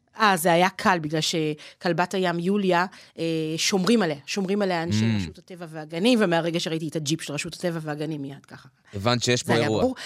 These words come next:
Speaker 1: <laughs> כן, ואפשר היה ממש לראות אנשים שהלכו כ-, לטיול בוקר על החוף, וראו פתאום את הגידור של, אה, אנשי, אה,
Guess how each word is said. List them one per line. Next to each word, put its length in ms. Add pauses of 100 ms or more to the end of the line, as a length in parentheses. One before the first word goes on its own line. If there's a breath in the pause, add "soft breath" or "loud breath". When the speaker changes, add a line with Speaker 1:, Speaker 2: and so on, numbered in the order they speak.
(140)
Speaker 1:
<laughs> 80 (640 loud breath)
כן, 220 (360 loud breath)
ואפשר 580 (140)
היה 320
ממש 380
לראות 300
אנשים 540
שהלכו 680
כ-, 60
לטיול 580
בוקר 300
על 80
החוף, 340
וראו 340
פתאום 360 (360 loud breath)
את 180
הגידור 800 (380 loud breath)
של, 300
אה, 340
אנשי, 460
אה, 360